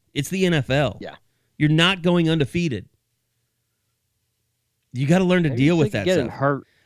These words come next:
Speaker 1: I think it's,
Speaker 3: second
Speaker 1: it's
Speaker 3: half of the year.
Speaker 1: Yeah, it's probably two straight years of just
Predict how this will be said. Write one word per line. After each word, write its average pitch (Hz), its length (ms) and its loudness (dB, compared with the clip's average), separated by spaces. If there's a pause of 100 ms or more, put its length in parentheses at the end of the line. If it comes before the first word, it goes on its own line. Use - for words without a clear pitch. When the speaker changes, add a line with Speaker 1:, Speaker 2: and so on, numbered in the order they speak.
(180)
Speaker 1:
I 262 140 0
think 320 160 0
it's, 135 100 2
Speaker 3:
second 113 140 -6
Speaker 1:
it's 151 140 0
Speaker 3:
half 117 160 -2
of - 40 -14
the 110 80 -10
year. 104 300 -4
Speaker 1:
Yeah, 175 80 4
it's 180 80 -4
probably 269 300 -2
two 220 220 -2
straight 180 340 0
years 139 440 0
of 117 80 -6
just 131 260 -6